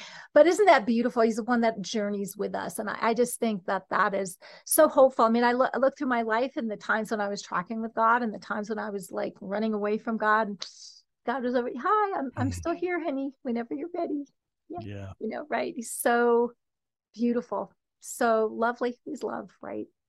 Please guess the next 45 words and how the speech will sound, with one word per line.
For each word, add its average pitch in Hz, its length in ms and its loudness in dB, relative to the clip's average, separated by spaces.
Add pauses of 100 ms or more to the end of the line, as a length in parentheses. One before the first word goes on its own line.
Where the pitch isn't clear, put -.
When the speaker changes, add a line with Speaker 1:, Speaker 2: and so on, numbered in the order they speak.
(180)
Speaker 1:
And 202 120 -10
so 202 300 -8
that's 208 340 -10
just 214 220 -10
amazing. 196 420 -8
I 208 80 -12
love 196 280 -12
that. 202 260 -10
And 233 120 0
I, 247 140 2
and 247 160 2
I, 247 160 2 (320)
it's - 180 -4
so 339 180 6
hopeful 269 520 4
too, 294 300 -4
because 247 360 -2
it 214 120 2
changes 262 500 -2
your 226 120 0
whole 226 460 2 (440)
evangelism, 214 1000 0
right? 190 220 -4
You 214 180 -6
redefine 214 360 0
Speaker 2:
Oh 214 40 4
my 107 100 4
goodness. 123 480 2
Speaker 1:
evangelism, 175 580 -2 (100)
right? 208 320 2 (440)
Speaker 2:
Yep. 123 220 0 (300)
Speaker 1:
Right. 214 260 -4
You 226 100 -4
get 254 180 4
to 247 100 -4
love 202 240 2
the 220 100 4
one 202 200 -2
in 196 80 -4
front 202 260 -4
of 190 120 -4
you, 175 220 -4
and 190 160 -6
that 185 200 -2
draws. - 580 -8